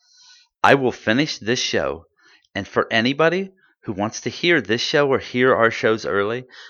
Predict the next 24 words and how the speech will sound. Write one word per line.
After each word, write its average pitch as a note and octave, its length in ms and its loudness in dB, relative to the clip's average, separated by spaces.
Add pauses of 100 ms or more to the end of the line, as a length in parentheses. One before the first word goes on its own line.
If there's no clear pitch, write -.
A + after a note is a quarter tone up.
(120)
the G2+ 60 -6
second C#3+ 440 0
that D#3+ 140 0
they're D#3+ 140 6
done, A2 540 -2 (280)
I G2 120 0
will A#2 140 -2
post D3 400 -2
them F#2 340 -4 (400)
on G2+ 140 0
the F#2+ 80 -2
Mouse G#2+ 360 2
Moment. D#2 440 -8 (920)
And G2 180 -4
so - 80 -2
if G2+ 80 -4
you G2+ 60 -12
go A2+ 120 6
to A2+ 60 0
the A2+ 80 0
mouse A#2 340 2
moment C#3 280 -2
dot B2+ 200 2
com, D#3+ 420 -4